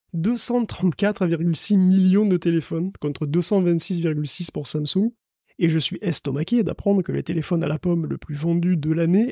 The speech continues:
est l'iPhone quatorze Pro Max, un appareil qui part à mille cent dollars strict minimum, hors taxe, bien sûr, hein. Bon, moi, je croyais que les gens avaient des soucis, tu sais, l'inflation, tout ça. Bon,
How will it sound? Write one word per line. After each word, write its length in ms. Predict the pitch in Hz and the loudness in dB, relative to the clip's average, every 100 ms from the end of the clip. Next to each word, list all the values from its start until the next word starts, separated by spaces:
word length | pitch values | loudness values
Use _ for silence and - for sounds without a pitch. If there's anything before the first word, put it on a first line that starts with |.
| 160 | -2
est 40 | |
l'iPhone 420 | 165 180 - 233 | 0 0 0 -2
quatorze 420 | 202 185 233 214 180 | 0 -2 -2 0 -2
Pro 220 | - 214 | 0 0
Max, 400 | 220 220 - - _ _ _ _ | 0 -2 -6 -8 _ _ _ _
un 100 | - | -6
appareil 340 | 151 147 151 247 | -6 -4 -2 -2
qui 120 | 175 | -2
part 160 | 226 214 | -2 0
à 80 | |
mille 160 | 180 214 | 2 0
cent 200 | - 220 | 0 -2
dollars 320 | 202 202 233 | 0 0 -2
strict 360 | - - 220 - | -8 -6 -4 0
minimum, 380 | 208 196 247 254 | 2 4 4 0
hors 180 | 185 - | -6 -6
taxe, 260 | 190 160 151 | -6 -6 -6
bien 160 | 139 | -6
sûr, 240 | 147 - - | -8 -6 -6
hein. 100 | 233 _ - _ _ _ _ | -8 _ -20 _ _ _ _
Bon, 120 | - 190 | -12 -6
moi, 140 | 190 | -6
je 60 | 208 | -4
croyais 180 | 170 170 | -2 -2
que 60 | |
les 60 | 175 | 0
gens 120 | 151 | 0
avaient 120 | 160 | 0
des 60 | 143 | -2
soucis, 340 | 135 160 180 | -6 -6 -6
tu 60 | - | -4
sais, 80 | 175 | -6
l'inflation, 680 | 160 135 - - 180 180 180 | -6 -10 -10 0 4 6 4
tout 140 | 170 | 2
ça. 400 | - 180 180 175 | 0 2 2 2
Bon, 140 | 160 | 0